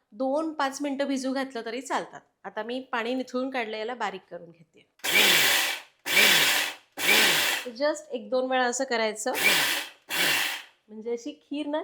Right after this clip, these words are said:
छान अशी हलकी हलकी रवाळ होते, एकदम मऊ मऊ होत नाही. थोडंसं अजून फिरवते, बस एवढंच. बघूया. तर हे बघा, असे भरडल्यासारखे तांदूळ आपण दळून घेतलेले आहेत.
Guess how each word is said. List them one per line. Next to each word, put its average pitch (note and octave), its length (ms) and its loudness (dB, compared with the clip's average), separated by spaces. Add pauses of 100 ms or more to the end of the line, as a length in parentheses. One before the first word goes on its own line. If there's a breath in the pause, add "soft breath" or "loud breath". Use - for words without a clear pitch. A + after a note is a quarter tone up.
छान B3+ 300 -8
अशी B3+ 200 -10
हलकी C4 320 -8
हलकी C4 280 -8
रवाळ A3+ 300 -4
होते, G#3 200 -10
एकदम G3+ 240 -10
मऊ G#3+ 240 -8
मऊ F#3+ 160 -8
होत F3+ 120 -14 (140)
नाही. - 120 -20 (2250)
थोडंसं C4+ 340 -8
अजून G3+ 240 -8
फिरवते, - 520 -16 (2750)
बस A3+ 440 -6
एवढंच. G3+ 500 -10 (380)
बघूया. F3+ 340 -10 (2000)
तर G3 80 -14
हे G3 60 -10
बघा, E3+ 180 -14
असे F3 160 -10
भरडल्यासारखे A#3 960 -4
तांदूळ G#3 300 -6
आपण A3 240 -10
दळून G3+ 300 -8
घेतलेले G3 420 -14
आहेत. E4+ 100 -16